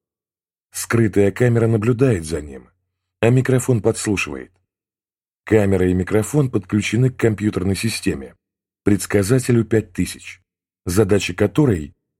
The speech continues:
всё время выдавать предсказания того, что Кевин сейчас сделает. Вот что есть в комнате. На столе в её центре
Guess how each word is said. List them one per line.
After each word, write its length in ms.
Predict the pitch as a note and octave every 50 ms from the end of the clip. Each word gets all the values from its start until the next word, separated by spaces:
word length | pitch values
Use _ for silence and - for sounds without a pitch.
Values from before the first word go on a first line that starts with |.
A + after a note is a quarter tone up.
| _ _ _ _
всё 300 | - - - - C#3+ D3
время 400 | B2+ A2 A2+ G#2+ G#2 F#2 F2 E2+
выдавать 400 | D#2 D#2+ D#2+ F#2 F2+ F2+ F2 -
предсказания 640 | - F#2 F2 - - G2+ F2+ F2 F#2+ F2+ F2+ E2+ D#2+
того, 340 | - F2+ F#2 F#2+ G#2+ B2+ C3
что 280 | - - - B2+ A#2
Кевин 360 | A2 - - G#2 G2 F#2+ F#2 F2+
сейчас 320 | - - - F2 E2+ E2+
сделает. 440 | F2 E2 E2 D#2+ C#2+ C2 B1 - _ _ _ _ _ _ _ _ _ _ _ _ _ _ _
Вот 320 | - F#2+ G2+ B2 D#3 D3+ -
что 220 | - - - C3
есть 320 | B2 A#2 A#2+ A2+ - -
в 80 | - -
комнате. 540 | - A2+ F#2 E2 D2+ - - - C2 B1+ - _ _ _ _ _ _ _ _ _ _ _ _ _ _ _ _ _ _ _
На 180 | - G#2 A2 G#2
столе 360 | - - - A2 G#2+ G#2+ G#2
в 40 | F2+
её 220 | G2+ G#2 G#2+ A2
центре 600 | G#2+ - - D#3+ C#3+ B2 - F2+ F2 D#2+ D2+